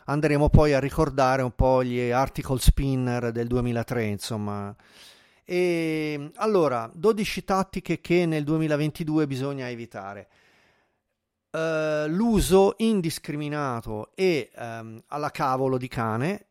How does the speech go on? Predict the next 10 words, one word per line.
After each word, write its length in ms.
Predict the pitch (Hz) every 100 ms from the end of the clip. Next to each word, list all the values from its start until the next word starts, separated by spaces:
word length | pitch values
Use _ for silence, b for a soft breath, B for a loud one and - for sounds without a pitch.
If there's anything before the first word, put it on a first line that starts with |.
| _
eh, 420 | 131 131 127 127
per 160 | - 127
quanto 320 | - 131 -
riguarda 440 | 156 131 113 110 117
le 100 | 110
parole 320 | 117 107 104
chiave. 460 | - 80 87 - _ _ b b b b b
Le 100 | 143
parole 440 | 190 202 170 131
irrilevanti 920 | 127 165 160 131 117 120 - 202 214